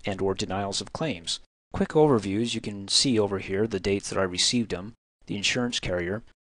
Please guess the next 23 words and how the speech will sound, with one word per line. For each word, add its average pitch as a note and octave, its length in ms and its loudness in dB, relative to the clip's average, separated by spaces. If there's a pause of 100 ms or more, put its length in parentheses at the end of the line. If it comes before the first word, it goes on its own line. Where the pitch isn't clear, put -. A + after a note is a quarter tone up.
the - 100 -10
check - 300 2
numbers, F#2+ 400 -4 (260)
and D3+ 80 -2
then C3+ 120 2
the B2 80 0
payment A#2+ 360 -2
codes, F2+ 480 -6
and A2+ 100 -4
there'll A2 120 0
be G#2 100 -2
three G#2+ 240 -2
types. - 500 -2 (320)
You'll A2 140 -2
have G2+ 240 0
C B2+ 320 2
H B2 280 0
K, G2+ 420 0
which - 320 -6
means F#2+ 240 -6
you G2 60 -6
received G2 420 -2
a G2 180 -2